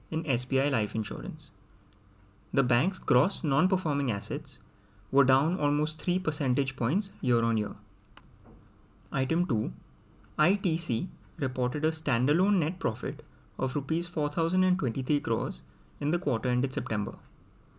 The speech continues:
This was a thirty-six percent increase year on year. Item three. I C I C I Bank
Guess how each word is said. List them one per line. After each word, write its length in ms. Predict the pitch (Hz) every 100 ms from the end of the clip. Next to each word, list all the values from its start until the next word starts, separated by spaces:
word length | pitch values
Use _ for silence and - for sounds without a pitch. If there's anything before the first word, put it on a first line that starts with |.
| -
This 220 | 151 -
was 180 | 202 202
a 60 | 247
thirty-six 560 | - 156 180 175 226
percent 440 | - 151 - 143 160
increase 520 | 127 104 110 208 - - - -
year 200 | 120 117
on 140 | 117 110
year. 160 | 95 - - - - - - - - - -
Item 300 | 131 143 156
three. 300 | 131 120 - - - - - - - -
I 160 | 131 127
C 200 | 160 190
I 120 | 175
C 200 | 170 170
I 120 | 156
Bank 420 | 123 107 - -